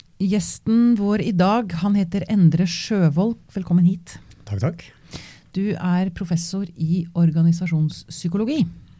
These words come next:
Speaker 2: Det stemmer. Mhm.
Speaker 1: Mm. Og du har skrevet boken Makt. Jeg bare ser, jeg henter boka så jeg får det riktig.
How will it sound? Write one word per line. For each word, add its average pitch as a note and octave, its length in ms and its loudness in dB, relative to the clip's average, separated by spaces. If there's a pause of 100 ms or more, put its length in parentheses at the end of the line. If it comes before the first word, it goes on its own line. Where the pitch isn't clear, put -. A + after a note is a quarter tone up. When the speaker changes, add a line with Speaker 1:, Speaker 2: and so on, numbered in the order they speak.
(460)
Speaker 2:
Det - 100 -18
stemmer. A#2 300 0 (260)
Mhm. A2 260 -4
Speaker 1:
Mm. D#3+ 340 2 (600)
Og F#3 100 -4
du G3 380 0 (220)
har F3 580 2
skrevet E3 480 0
boken D#3+ 600 0
Makt. - 640 -2 (1500)
Jeg F#3+ 140 -4
bare F#3 200 -2
ser, F3 300 0
jeg F#3+ 180 -2
henter F3 240 0
boka F3 240 0
så F3 80 0
jeg G3 60 0
får F#3 120 0
det F3+ 120 0
riktig. F#3 220 -4